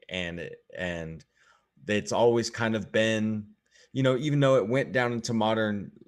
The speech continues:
England, you know, and that was kind of the breakaway to start America, I always feel like there's, like, this old connection between, uh, you know, this old, like, homage being paid to the, the, the motherland for some people, some of these,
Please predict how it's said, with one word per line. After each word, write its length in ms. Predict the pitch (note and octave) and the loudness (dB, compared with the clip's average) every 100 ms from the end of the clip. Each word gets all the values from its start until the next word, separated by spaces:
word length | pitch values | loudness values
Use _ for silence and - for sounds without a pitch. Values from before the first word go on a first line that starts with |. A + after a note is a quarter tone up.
| _ _ | _ _
England, 600 | - B2+ A#2 A#2 A2 A#2 | -4 -2 0 0 0 -2
you 120 | G#2+ | -2
know, 280 | G#2+ G2+ G2+ | -2 0 0
and 180 | G2 F#2+ | -2 -2
that 260 | G2+ - G#2 | -4 -4 -8
was 360 | A2 - - - | -8 -10 -18 -8
kind 220 | A#2 G#2+ | -4 -2
of 60 | G#2 | -4
the 60 | |
breakaway 480 | F#2+ A2 G#2+ G#2 G2+ | -2 0 0 -2 -4
to 80 | F#2+ | -4
start 400 | - G#2 G2 - | -4 -2 -2 -4
America, 680 | F#2 A2 A2 G#2 G2 F2+ F2 - - _ | -6 -4 -4 -4 -6 -6 -10 -20 -20 _
I 80 | G2 | -2
always 280 | A#2 D#3 D3+ | 0 0 -2
feel 220 | - E3+ | 0 4
like 180 | D#3 A2+ | 4 2
there's, 240 | A#2+ A2+ | 2 2
like, 220 | B2 A2 A2+ | 2 0 0
this 180 | G#2+ | -4
old 460 | - A#2 C3 C3 A2+ | 0 2 2 2 -2
connection 920 | C#3 B2+ C3 D3 - - G#2 F2 D#2 - _ - _ - | -2 0 2 0 -4 -4 -4 -4 -10 -18 _ -20 _ -6
between, 960 | A2 - - C3 B2+ A#2+ G#2+ G2 F#2 - - _ _ | -6 -6 -4 -2 0 2 0 -2 -6 -12 -20 _ _
uh, 340 | - F#2+ F2+ D2 | -6 -4 -4 -6
you 140 | D2 G#2 | -4 -4
know, 140 | G2 | -2
this 240 | F#2+ G2+ | -4 -4
old, 240 | A#2+ A#2 F2+ | 0 0 0
like, 240 | G#2 G2 | -2 -2
homage 720 | - C3 D#3+ F#3 G2+ C2 A2+ G2 | -8 0 2 2 0 -4 -8 -4
being 260 | A2+ G#2+ | -2 -4
paid 400 | - E3+ A#3 D3+ | -2 -2 -2 -4
to 180 | - G#2+ | -4 -4
the, 300 | F#2 F2+ - | -2 -4 -6
the, 500 | C3 G2 F2 C#2 - F#2 | -6 -4 -4 -8 -12 -8
the 120 | A2+ | -4
motherland 540 | C3 G#3+ B3 G#2+ F2+ | 0 0 0 0 -4
for 80 | F#2 | -8
some 220 | - F2 | -10 -10
people, 340 | D#2+ D#2 D#2 D#2+ | -10 -12 -10 -10
some 200 | - G2 | -8 -6
of 60 | |
these, 220 | F#2+ F2+ | -6 -8